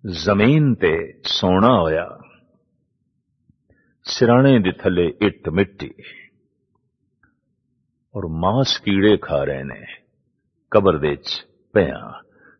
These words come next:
"ਕੇਤੜਿਆਂ ਜੁਗ ਵਾਪਰੇ, ਇਕਤ ਪਿਆ ਪਾਸ।" ਇਸ ਤਰ੍ਹਾਂ ਇੱਕੋ ਹੀ ਪਾਸੇ ਪਿਆ, ਪਤਾ ਨਹੀਂ ਕਿਤਨੇ ਯੁੱਗਾਂ ਤੱਕ ਇੱਕ ਰੰਗ ਪਿਆ ਰਹਿੰਦਾ ਹੈ, ਕਿਤਨੇ ਤੱਕ ਜੋ ਹੈ ਇਹ ਹੱਡੀਆਂ ਦਾ ਢਾਂਚਾ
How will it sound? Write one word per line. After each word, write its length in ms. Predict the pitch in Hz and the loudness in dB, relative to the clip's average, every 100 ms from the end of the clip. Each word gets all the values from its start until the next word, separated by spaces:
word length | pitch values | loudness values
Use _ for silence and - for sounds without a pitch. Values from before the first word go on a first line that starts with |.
| _ | _
"ਕੇਤੜਿਆਂ 800 | - 175 196 185 165 139 127 113 | 4 4 6 4 6 6 6 4
ਜੁਗ 260 | 95 92 90 | 2 0 0
ਵਾਪਰੇ, 760 | 85 82 101 - 90 76 76 - | 2 4 2 0 0 0 -2 -2
ਇਕਤ 400 | 113 - 104 90 | -4 0 0 0
ਪਿਆ 520 | 76 90 92 92 69 | -4 -2 0 0 -2
ਪਾਸ।" 520 | 65 73 71 87 - - _ _ _ - | -4 -4 -4 -2 -4 -6 _ _ _ -4
ਇਸ 160 | 196 | -4
ਤਰ੍ਹਾਂ 300 | - 147 113 101 | 0 4 4 2
ਇੱਕੋ 260 | 139 - 165 | -2 4 4
ਹੀ 80 | 127 | 4
ਪਾਸੇ 480 | 101 95 - 98 | 4 2 2 -2
ਪਿਆ, 640 | 80 117 110 76 87 95 - _ _ _ _ _ - | 0 2 2 0 -8 -12 -20 _ _ _ _ _ -12
ਪਤਾ 280 | 104 127 | -4 -2
ਨਹੀਂ 160 | 139 143 | -2 -4
ਕਿਤਨੇ 460 | - 131 135 131 131 | -4 -4 0 0 2
ਯੁੱਗਾਂ 460 | 107 98 113 123 | 2 2 2 2
ਤੱਕ 220 | 113 113 | 2 0
ਇੱਕ 240 | 110 98 - | 0 2 2
ਰੰਗ 240 | 107 110 | 4 2
ਪਿਆ 320 | 107 104 104 | 4 6 6
ਰਹਿੰਦਾ 280 | 104 101 98 | 6 2 -2
ਹੈ, 200 | 104 - _ _ _ _ _ _ _ _ _ _ _ _ _ _ _ _ _ _ _ _ | -8 -14 _ _ _ _ _ _ _ _ _ _ _ _ _ _ _ _ _ _ _ _
ਕਿਤਨੇ 380 | - 175 185 185 | 0 4 6 4
ਤੱਕ 300 | - 131 - | 4 2 2
ਜੋ 140 | 120 104 | 0 4
ਹੈ 120 | 107 | 6
ਇਹ 300 | 113 113 107 | 4 4 4
ਹੱਡੀਆਂ 460 | 98 104 123 123 | 4 4 6 6
ਦਾ 140 | 110 85 | 6 2
ਢਾਂਚਾ 760 | 73 98 - 98 82 85 - | 2 -2 2 0 2 -2 -8